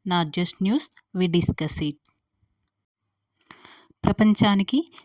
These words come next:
శాంతి భద్రత కల్పించాలనే సంకల్పంతో పుట్టిన అంతర్జాతీయ ఆర్మీ కూటమి నాటో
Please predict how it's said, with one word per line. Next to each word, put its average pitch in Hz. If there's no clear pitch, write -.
శాంతి 208
భద్రత 208
కల్పించాలనే 196
సంకల్పంతో 190
పుట్టిన 180
అంతర్జాతీయ 214
ఆర్మీ 190
కూటమి 190
నాటో 165